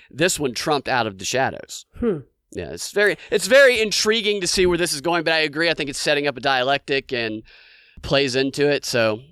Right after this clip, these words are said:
Speaker 1: I guess we will see. So that's the
Speaker 2: And
Speaker 1: subject.
Speaker 2: mostly crowds out what I think is the truth.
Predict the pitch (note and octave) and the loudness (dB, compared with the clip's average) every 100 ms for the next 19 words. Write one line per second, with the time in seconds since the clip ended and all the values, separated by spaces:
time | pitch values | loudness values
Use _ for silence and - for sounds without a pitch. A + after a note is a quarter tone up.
0 | _ _ - A2 A2 B2+ - C#3 A#2+ - | _ _ -12 -6 0 0 0 -2 -2 -4
1 | D3 C3+ D3 C#3+ F3 - A3+ A#3 D#4 E4 | -6 -2 0 2 0 2 2 4 4 4
2 | - B3 A3 - A3+ A3+ F#3+ G#3+ G#3 F#3+ | 4 2 2 2 4 4 2 2 2 2
3 | F3+ F#3 E3+ F3 D3+ E3+ C#3+ D3+ - A#3 | 2 2 2 0 0 0 0 -2 0 0
4 | F3 - - | 0 -4 -20